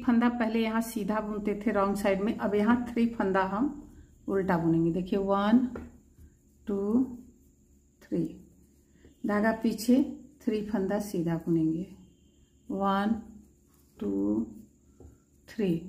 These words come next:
धागा आगे, three फंदा उल्टा, वन, टू, three, धागा पीछे,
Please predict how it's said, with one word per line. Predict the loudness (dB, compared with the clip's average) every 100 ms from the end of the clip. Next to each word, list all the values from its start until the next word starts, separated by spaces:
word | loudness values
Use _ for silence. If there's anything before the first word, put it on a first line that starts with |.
| -14 -12
धागा | -6 -2 0 2 2
आगे, | 2 2 0 0 -4 -16 -20 -20 _ -20 -20 -14
three | -2 0
फंदा | 0 0 2 2
उल्टा, | 0 0 -4
वन, | -2 0 0 0 -4 -8 -20 -20 -20 -20 -20 -20 -12
टू, | -8 -6 -6 -6 -8 -14 -20 -20 -20 -20 -18 -18 -16 -14
three, | -6 -4 -6 -10 -6
धागा | -2 0 0 -4 -6
पीछे, | -6 -6 -4